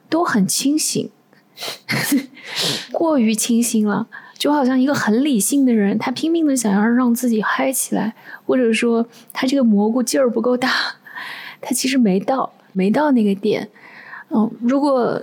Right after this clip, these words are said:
大家看过一个片子啊，叫做《遁入虚无》，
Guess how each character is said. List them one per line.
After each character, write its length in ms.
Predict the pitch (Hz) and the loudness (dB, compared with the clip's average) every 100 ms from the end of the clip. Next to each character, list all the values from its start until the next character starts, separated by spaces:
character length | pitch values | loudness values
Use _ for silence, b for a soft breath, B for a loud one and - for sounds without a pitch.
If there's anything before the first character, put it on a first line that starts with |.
| - - | -10 -6
大 100 | 254 | -2
家 80 | 262 | 0
看 200 | - 294 | 0 0
过 140 | 262 | 2
一 60 | 233 | 2
个 80 | 233 | 0
片 320 | 254 247 247 | 0 2 2
子 140 | 226 | 2
啊， 180 | 214 202 | 2 2
叫 180 | 208 240 | 2 0
做 140 | 240 233 | 0 0
《遁 160 | 302 | 0
入 240 | 269 262 247 | 2 2 2
虚 360 | 247 - 269 277 | 0 -2 -2 2
无》， 400 | 254 208 196 | 2 4 2